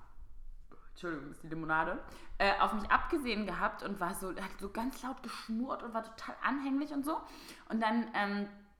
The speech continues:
war, hab ich sie, irgendwann hab ich sie dann rausgeschmissen, weil ich musste dann das Steak braten für den Freund, der, der gekommen ist, für den ich gekocht hab. Naja, auf jeden Fall hab ich sie dann,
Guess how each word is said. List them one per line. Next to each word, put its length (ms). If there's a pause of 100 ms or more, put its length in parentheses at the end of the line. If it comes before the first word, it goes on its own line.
(800)
war, 180 (220)
hab 100
ich 80
sie, 120
irgendwann 480
hab 100
ich 80
sie 100
dann 140
rausgeschmissen, 800
weil 180 (100)
ich 120
musste 280
dann 180
das 120 (100)
Steak 360
braten 420
für 180
den 560 (800)
Freund, 320
der, 80 (160)
der 100
gekommen 280
ist, 60
für 60
den 120
ich 100
gekocht 320
hab. 120
Naja, 320
auf 60
jeden 120
Fall 120
hab 140
ich 60
sie 120
dann, 160